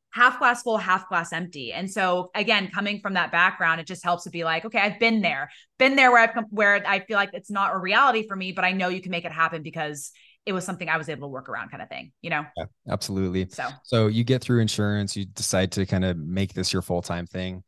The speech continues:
Speaker 2: What was, like, the mindset behind that? And uh, from, like, a, your own health and fitness goal standpoint, and, uh, maybe talk about what your goals were then, maybe how they are, you know,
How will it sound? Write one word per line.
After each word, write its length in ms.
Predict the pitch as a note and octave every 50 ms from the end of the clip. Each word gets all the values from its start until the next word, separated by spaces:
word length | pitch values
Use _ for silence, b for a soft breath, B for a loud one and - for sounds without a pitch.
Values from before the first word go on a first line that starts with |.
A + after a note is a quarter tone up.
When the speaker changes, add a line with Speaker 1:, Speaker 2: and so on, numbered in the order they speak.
| _ _ _ _ _ _ _ _
Speaker 2:
What 100 | - B2
was, 120 | C3 C#3+ D3+
like, 160 | F#3 E3+ D3
the 100 | - E3+
mindset 520 | B2 F#2+ F2+ G#2 A2 G#2+ - - A2+ G#2+ - - G#2+ G#2+ -
behind 380 | A2 G2+ - G#2+ G2 G#2 G#2 G2
that? 160 | F#2+ F#2 C#2
And 100 | F2+ F2+ - _ _ _ _ -
uh, 520 | G2+ G2+ G2 F#2 - D#2 C#2 B1+ - - - - - -
from, 200 | - - B2 A#2
like, 200 | A2 G#2 G2+ -
a, 200 | F#2 F2 E2 - - - - - _
your 260 | - A2 A#2+ C#3 C#3+
own 160 | B2+ A2+ G#2+ F#2+
health 340 | F2+ G#2 F#2+ F#2+ F2+ -
and 300 | G2 F#2+ F#2 F#2 F#2 F2
fitness 360 | - - - - - G#2 G2+ -
goal 180 | - F#2+ F#2
standpoint, 760 | - - - F#2+ F2+ F2+ F2+ - - F#2 F#2 F#2 F2+ F2+ - _ _
and, 580 | F#2+ G2 G2 F#2+ F#2 F2+ F#2 F#2 F#2 F#2 F#2+ - _ _ _ _
uh, 80 | - - - _ _ _
maybe 400 | G#2 A#2 C3+ C#3+ C#3+ C3 A#2+ A2
talk 280 | G#2+ - - A#2 A2 -
about 180 | B2+ A2+ G2 G2+
what 140 | A#2 A#2+
your 120 | - A2+ G2
goals 440 | F#2 - G#2+ G#2 A2+ A#2 A#2 G2 G2
were 180 | A2 G#2 G2
then, 500 | F2 F#2 G2 A2 B2 C3 C3 C3 C3 - - _ _ _
maybe 280 | G#2 G#2 G#2+ G#2+ A2+ G#2+
how 220 | F2+ F2+ G#2+ G#2+ G#2+
they 380 | G#2 G2+ G2+ G2 F#2+ F#2+ F#2+ - _ _ _ _ _ _ -
are, 460 | - G#2 G#2+ G#2 G2+ G2+ G2 F#2+ F#2 B2 -
you 140 | - G#2+ G2
know, 220 | F#2+ F#2 F2 F2+